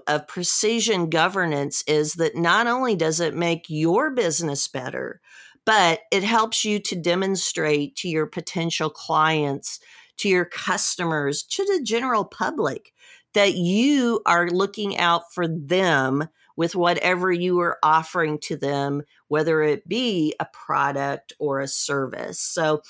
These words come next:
you know, pr-, precision governance is really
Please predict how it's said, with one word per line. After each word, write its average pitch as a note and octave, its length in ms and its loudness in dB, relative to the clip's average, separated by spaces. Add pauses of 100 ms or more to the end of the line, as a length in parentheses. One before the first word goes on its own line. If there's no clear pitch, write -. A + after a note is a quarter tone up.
(200)
you F3 120 0
know, E3+ 60 -2
pr-, - 280 -10 (320)
precision A#3+ 880 -2
governance E3+ 560 0
is F#3+ 180 -4
really A#3 380 2